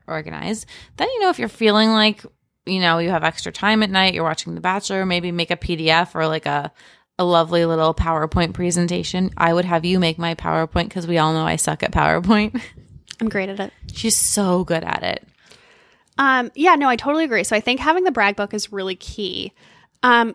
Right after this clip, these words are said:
Speaker 2: the other thing that came up a bunch of times in my question sticker box on Instagram was people saying, like, look up salary ranges online. And I actually don't think that that's great advice.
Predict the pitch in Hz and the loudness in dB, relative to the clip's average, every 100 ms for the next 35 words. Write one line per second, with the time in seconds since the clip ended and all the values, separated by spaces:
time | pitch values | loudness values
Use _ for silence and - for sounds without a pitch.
0 | - 269 - 240 330 539 587 466 - 240 | -4 -4 0 2 2 0 -2 -2 0 2
1 | 233 220 220 202 202 - 202 196 190 190 | 2 2 0 0 0 -4 -2 0 0 -2
2 | 196 - - _ _ _ _ _ _ _ | -2 -4 -6 _ _ _ _ _ _ _
3 | _ - 233 214 190 190 196 - 196 185 | _ -2 2 2 2 0 -2 0 -2 -2
4 | 180 - 185 180 175 - 190 196 190 196 | -4 -4 -4 -4 -4 -6 -8 -8 -8 -4
5 | 175 180 180 208 208 - 233 226 240 208 | -2 -2 -4 -2 -2 -2 -2 -2 0 0
6 | 196 190 180 175 - 208 202 214 - 185 | 2 0 -4 -6 -10 -2 0 0 2 2
7 | - - 180 175 185 196 185 180 185 202 | 2 0 2 4 4 2 2 0 -2 -2
8 | 240 277 311 294 - - - - 220 214 | 2 2 2 -2 -8 -20 -20 -2 0 2
9 | 185 240 269 - 311 480 - - 339 226 | 2 2 0 -2 0 0 0 0 0 2
10 | 214 - 208 190 196 190 - 190 - 185 | 2 0 -6 -4 -6 -6 -4 -2 -2 -6
11 | - - 240 - | -6 -4 -2 -4